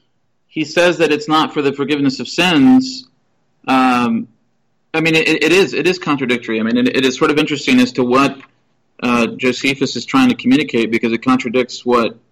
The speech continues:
is, is, uh, talked about in the Gospels. And it also seems to confuse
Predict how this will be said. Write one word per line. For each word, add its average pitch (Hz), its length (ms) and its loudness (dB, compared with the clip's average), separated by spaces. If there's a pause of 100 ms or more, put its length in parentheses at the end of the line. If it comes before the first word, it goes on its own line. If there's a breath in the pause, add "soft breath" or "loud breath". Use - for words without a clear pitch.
is, 117 280 -8
is, 110 260 -6
uh, 107 280 0
talked 123 280 -2
about 117 180 0
in 113 80 2
the 110 60 0
Gospels. - 640 -2 (600)
And 131 140 4
it 131 180 4
also 139 640 2 (460)
seems 151 480 -2
to - 160 -6
confuse 131 960 0